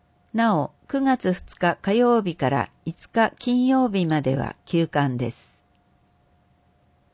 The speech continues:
後期成人文化教室の受講生を募集します。詳しくは募集チラシや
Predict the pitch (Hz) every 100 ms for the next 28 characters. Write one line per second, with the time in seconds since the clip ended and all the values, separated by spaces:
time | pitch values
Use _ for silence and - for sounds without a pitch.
0 | _ _ _ _ _ _ _ - 285 269
1 | - 170 - - 254 269 262 262 247 254
2 | 247 247 254 - 254 247 - - 156 139
3 | - 151 175 - 262 254 - 165 143 135
4 | 147 139 - 139 139 - 123 123 - _
5 | _ _ _ _ _ _ _ _ _ _
6 | _ _ _ - 247 269 294 - 202 170
7 | 143 - 180 196 247 254 254 262 247 240
8 | - 147 131